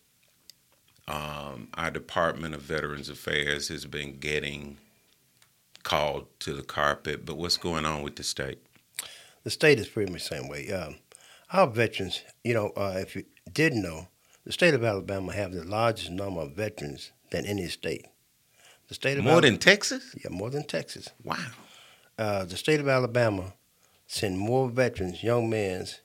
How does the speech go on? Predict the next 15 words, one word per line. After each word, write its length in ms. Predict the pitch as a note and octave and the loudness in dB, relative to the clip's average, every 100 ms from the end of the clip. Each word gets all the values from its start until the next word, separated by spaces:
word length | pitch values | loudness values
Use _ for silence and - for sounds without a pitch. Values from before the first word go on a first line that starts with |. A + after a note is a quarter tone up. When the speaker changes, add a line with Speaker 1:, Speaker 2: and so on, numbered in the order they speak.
| _ | _
Speaker 2:
in 140 | - F2+ | -6 -4
harm's 420 | G#2+ A2+ G2+ - | 0 0 -2 -4
way 340 | G#2+ G2+ D#2+ - _ - | -2 -2 -2 -10 _ -2
than 120 | F2 | 0
any 200 | F#2+ E2+ | 0 -2
state. 360 | - E2+ C2 - _ _ _ - | -2 -4 -6 -8 _ _ _ -14
Speaker 1:
Mm. 240 | F#2 E2 D2+ _ - | -10 -10 -12 _ -2
Speaker 2:
Then 160 | B2+ | 0
they 100 | C3 | 2
come 300 | A#2 C3 A#2 | 2 0 2
back 360 | A#2 G#2 - - _ _ _ _ _ _ _ _ _ | 0 -2 -4 -12 _ _ _ _ _ _ _ _ _
and 160 | F#2 F#2 | -8 -6
they're 80 | F2 | -6
mistreated. 640 | F#2+ G2 - - - - - _ _ _ _ _ _ _ _ _ _ _ _ _ _ _ _ _ | -6 -6 -6 -6 -8 -16 -20 _ _ _ _ _ _ _ _ _ _ _ _ _ _ _ _ _
Uh, 460 | F#2+ F#2 F2+ F2 | -6 -4 -6 -8